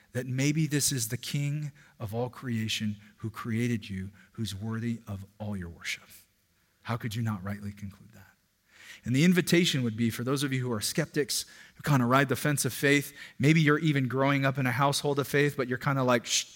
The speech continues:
kinda quiet when it comes to your actual believing in Jesus and giving your heart to Jesus and following Jesus.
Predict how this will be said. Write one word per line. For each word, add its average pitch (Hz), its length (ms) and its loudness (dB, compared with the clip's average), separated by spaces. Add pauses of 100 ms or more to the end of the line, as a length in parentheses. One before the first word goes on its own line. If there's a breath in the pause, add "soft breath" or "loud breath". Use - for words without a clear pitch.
(440 loud breath)
kinda 127 180 2
quiet 143 520 2
when 135 140 -2
it 117 100 -8
comes 131 220 -4
to 123 80 -4
your 127 300 0
actual 127 380 -4
believing 123 600 2
in 156 80 4
Jesus 147 420 -2 (240 loud breath)
and 117 120 -4
giving 120 220 2
your 104 100 0
heart - 340 -2
to 147 80 0
Jesus 135 500 0 (260 loud breath)
and 107 120 -4
following 147 560 0
Jesus. 135 580 0